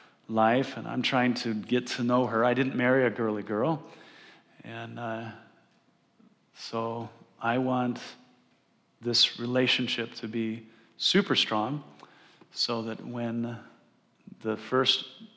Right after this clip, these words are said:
dumb boy, uh, whatever they do, uh, she will come to me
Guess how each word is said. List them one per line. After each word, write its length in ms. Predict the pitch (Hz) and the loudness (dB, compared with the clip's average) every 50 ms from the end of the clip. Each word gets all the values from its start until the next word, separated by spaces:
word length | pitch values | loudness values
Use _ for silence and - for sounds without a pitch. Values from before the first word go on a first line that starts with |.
| _ _ _ _ _ _ _ _ _ _ 139 117 | _ _ _ _ _ _ _ _ _ _ -6 0
dumb 360 | 120 117 117 117 110 107 107 | 2 2 4 4 2 2 2
boy, 400 | 117 110 110 113 113 120 135 127 - - - - - - - - - _ _ _ _ - | 2 2 2 2 2 2 0 -4 -8 -14 -20 -20 -20 -20 -20 -20 -20 _ _ _ _ -12
uh, 340 | 120 117 117 120 120 113 113 - - - - _ _ _ _ _ - - - - - - - _ _ _ _ _ _ _ _ _ _ _ _ _ _ _ _ _ _ _ _ _ - - | -10 -8 -8 -8 -8 -8 -10 -12 -16 -20 -20 _ _ _ _ _ -20 -20 -20 -20 -20 -20 -20 _ _ _ _ _ _ _ _ _ _ _ _ _ _ _ _ _ _ _ _ _ -8 -6
whatever 320 | 107 107 110 104 110 110 | -6 -6 -4 -6 -6 -6
they 160 | 107 113 110 | -4 -4 -4
do, 420 | 104 - 113 113 107 110 120 131 127 - - - - - - - - - - - _ _ _ - | -2 -2 -2 0 0 -2 -2 -4 -6 -10 -14 -20 -20 -20 -20 -20 -20 -20 -20 -20 _ _ _ -6
uh, 180 | 113 110 117 113 110 | -4 -4 -4 -4 -4
she 320 | - - - - 139 131 | -2 0 2 2 2 2
will 400 | 127 123 123 117 113 113 113 - - - - - _ _ _ _ _ _ _ _ _ _ _ _ | 4 4 4 4 4 2 0 -6 -12 -20 -20 -20 _ _ _ _ _ _ _ _ _ _ _ _
come 180 | - 127 117 | -6 -6 -4
to 120 | 107 - 117 | -4 -2 0
me 280 | 120 120 104 95 - | 0 0 0 -2 -6